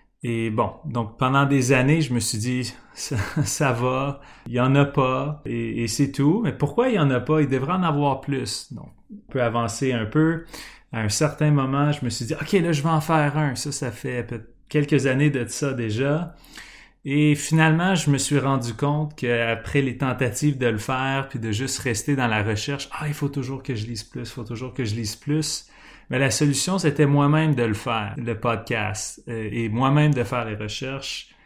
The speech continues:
et moi-même de publier la balado-diffusion. Euh, donc, c'est un peu la, la genèse de, <laughs> de, de,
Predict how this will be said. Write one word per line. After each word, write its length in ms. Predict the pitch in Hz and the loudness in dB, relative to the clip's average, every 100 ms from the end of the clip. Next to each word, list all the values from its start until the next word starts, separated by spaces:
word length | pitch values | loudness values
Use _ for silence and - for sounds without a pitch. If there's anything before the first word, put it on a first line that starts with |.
| _ _ - | _ _ -4
et 40 | |
moi-même 340 | 120 120 135 | -2 0 2
de 80 | 123 | 0
publier 560 | - 113 110 110 120 123 | -2 -2 -2 -2 -4 -2
la 140 | 135 | -2
balado-diffusion. 920 | 131 143 143 147 135 113 123 110 107 - - _ _ - | 2 4 6 4 0 -6 -6 -6 -6 -8 -14 _ _ -6
Euh, 100 | 117 | -2
donc, 160 | 117 135 | 0 2
c'est 160 | - 147 | 4 4
un 80 | |
peu 320 | 143 202 202 170 | 6 4 6 4
la, 340 | 127 113 110 | 2 0 -2
la 200 | 107 110 | -2 0
genèse 920 | 104 127 123 139 151 147 - - - - | 4 4 4 4 2 0 -2 -8 -10 -2
de, 120 | 120 | 2
<laughs> 500 | 107 143 160 156 117 | 4 6 6 4 2
de, 260 | 123 113 104 | 0 0 -2
de, 240 | 107 | -2